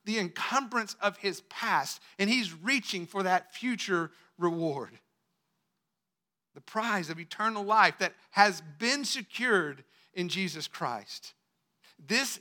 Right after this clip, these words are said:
is the promised reward for everyone with enduring faith. So don't lose sight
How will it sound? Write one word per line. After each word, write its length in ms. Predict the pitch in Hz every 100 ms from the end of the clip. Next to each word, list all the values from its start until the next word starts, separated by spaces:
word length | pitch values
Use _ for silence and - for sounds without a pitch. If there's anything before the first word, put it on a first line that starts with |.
| -
is 360 | 233 262 240 208
the 100 | 226
promised 560 | - 226 233 240 -
reward 580 | 240 226 226 190 123 - _ _ _ _
for 220 | - 185 - -
everyone 720 | 247 220 196 165 139 107 95 _ _ _ _ _ _ _ _ -
with 160 | 160
enduring 580 | 180 165 170 202 220 214
faith. 600 | - 190 190 113 - _ _ _
So 200 | - 185
don't 520 | 170 139 202 240 247 - _
lose 520 | 175 202 220 220 - -
sight 600 | - 180 190 202 -